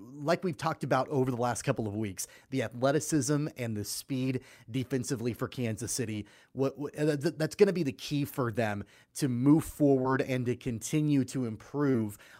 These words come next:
on that side of the ball. And I think that they showed that, uh, against Arizona. Offensively, you mentioned the balance. You mentioned the running game, and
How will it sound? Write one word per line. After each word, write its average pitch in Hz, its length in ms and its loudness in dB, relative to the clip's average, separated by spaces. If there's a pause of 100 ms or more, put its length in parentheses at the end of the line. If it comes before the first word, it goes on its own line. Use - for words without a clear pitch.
on 123 200 -2
that 131 220 0
side 120 280 -2
of 101 80 -6
the 110 80 -6
ball. 117 240 2
And 113 80 2
I 113 60 0
think 165 200 -2
that 190 120 -4
they 180 120 2
showed 151 380 2
that, 107 240 2 (280)
uh, 110 260 -4
against 123 400 0
Arizona. 113 680 0
Offensively, 160 680 2
you 151 200 2
mentioned 156 440 2
the 123 60 2
balance. 113 460 0
You 131 80 2
mentioned 151 380 0
the 123 60 2
running 113 320 0
game, 110 340 2
and 117 240 0